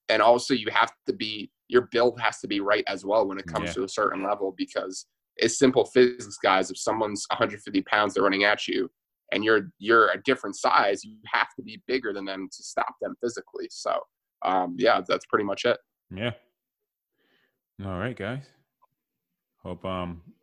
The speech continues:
Speaker 2: you had fun with this podcast. If you got any question regarding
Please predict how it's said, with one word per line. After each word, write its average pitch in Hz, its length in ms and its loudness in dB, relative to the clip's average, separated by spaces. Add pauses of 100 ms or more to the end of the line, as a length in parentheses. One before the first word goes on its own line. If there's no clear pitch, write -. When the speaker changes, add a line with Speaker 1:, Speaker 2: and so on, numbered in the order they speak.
Speaker 2:
you 92 120 -6
had 92 240 0
fun 92 300 -4
with 90 120 -8
this 90 120 -10
podcast. 92 560 0
If - 80 -20
you 107 80 0
got 104 160 4
any 101 200 0
question 101 560 0
regarding 98 640 2